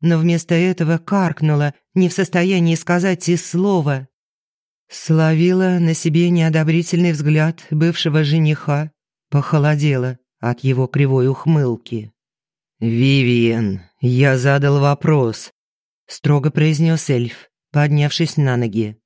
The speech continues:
«Думай». Глаза в глаза, внезапная нежность, промелькнувшая в его взгляде, ставшие мягкими черты лица и уже более тихая. «Думай».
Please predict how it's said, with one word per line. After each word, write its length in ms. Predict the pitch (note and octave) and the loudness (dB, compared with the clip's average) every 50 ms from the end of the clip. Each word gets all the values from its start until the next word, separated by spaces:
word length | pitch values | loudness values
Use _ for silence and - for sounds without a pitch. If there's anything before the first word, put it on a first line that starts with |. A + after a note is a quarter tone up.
| _ _ _ _ _ _ | _ _ _ _ _ _
«Думай». 880 | A2 G2+ G2+ C3 B2+ B2+ B2 A#2+ A#2 A#2 A2+ A2+ A2+ A2 G#2+ G#2 G#2+ - _ _ _ _ _ _ _ _ _ _ _ _ _ _ - | -6 -2 0 2 2 2 2 2 2 2 2 0 0 -2 -4 -8 -12 -20 _ _ _ _ _ _ _ _ _ _ _ _ _ _ -4
Глаза 680 | D3+ D#3 D3 D3+ D3+ D#3 D#3 D#3 C#3+ D3 D#3+ D#3+ E3+ | -2 0 0 2 2 0 0 0 0 0 0 0 0
в 100 | E3 D3 | -2 -2
глаза, 720 | C#3 D#3+ E3 E3 E3 E3+ D3+ C3 C#3 C#3 C3+ C3 B2+ C3 _ _ _ _ _ _ _ - | -2 0 0 0 0 0 -2 -2 -2 -2 -2 -4 -8 -12 _ _ _ _ _ _ _ -4
внезапная 800 | C#3+ C#3 D3 D#3 D#3+ D#3 D3+ D#3 E3+ E3+ E3+ E3+ E3+ E3+ E3+ | -2 0 2 2 2 2 2 0 -2 -2 0 0 0 2 2
нежность, 800 | E3+ E3 D3+ D3 C3+ - B2+ C#3 C#3 C#3 - - - - - - _ _ _ | 2 2 2 0 -2 -2 -2 -2 -2 -2 -4 -8 -14 -20 -20 -20 _ _ _
промелькнувшая 880 | - D3 D3+ D#3 D#3+ D#3 D3 - - D#3 D#3+ D#3 C#3+ - - D#3 D3+ D3 | -2 0 2 2 2 0 0 -2 0 0 0 0 -2 -2 -2 0 0 0
в 60 | C#3 | 0
его 320 | C#3 C#3+ D#3+ D3+ D3 D#3 D3 | 0 0 0 0 0 0 -2
взгляде, 720 | B2+ D3 C3 - E3 D#3+ D#3 D3 C3+ A#2 C3 B2+ B2 B2 _ _ _ _ _ _ _ | -2 -4 -2 0 0 0 0 0 -2 -4 -4 -6 -6 -8 _ _ _ _ _ _ _
ставшие 580 | - - - - D3 C#3+ - - - E3 D3+ | -20 -6 -2 0 0 0 0 0 0 0 2
мягкими 580 | D3+ D3+ D3 D3 D3+ - _ - - D3+ D3+ D#3 | 2 2 2 0 -2 -4 _ -4 -2 0 0 0
черты 400 | C#3+ - D#3 D#3 - - D#3 D#3 | -2 -2 -4 -4 -2 -2 0 0
лица 580 | D3+ D3+ D3 - - - - D#3+ E3+ E3+ E3 E3 _ _ _ _ _ _ _ | 2 0 0 -2 -4 -4 -2 0 0 -2 -4 -8 _ _ _ _ _ _ _
и 120 | D3 D#3 | 0 2
уже 400 | D#3 D#3+ C#3 C3+ D#3 E3+ E3+ D#3 - _ _ _ _ | 2 2 0 0 0 0 -2 -2 -6 _ _ _ _
более 480 | - D#3 D3+ D#3+ E3 E3 D3+ D#3 D#3+ D#3 | -2 0 0 2 2 2 2 0 0 -2
тихая. 720 | - - - E3 D3+ B2+ - C3+ B2+ A#2+ A#2 A#2+ A#2+ A#2+ _ _ _ _ _ _ _ _ _ _ _ _ _ | -2 -2 -2 -2 -2 -2 -4 -6 -6 -6 -6 -8 -12 -14 _ _ _ _ _ _ _ _ _ _ _ _ _
«Думай». 1040 | - A2 G#2+ A2+ A#2+ A#2+ B2 B2+ B2+ A#2+ A2+ A#2 A2 G#2 G#2+ G2+ F#2+ F#2+ G2+ - | -6 -4 -2 -2 0 0 0 0 0 0 0 -2 -2 -4 -4 -6 -8 -12 -16 -20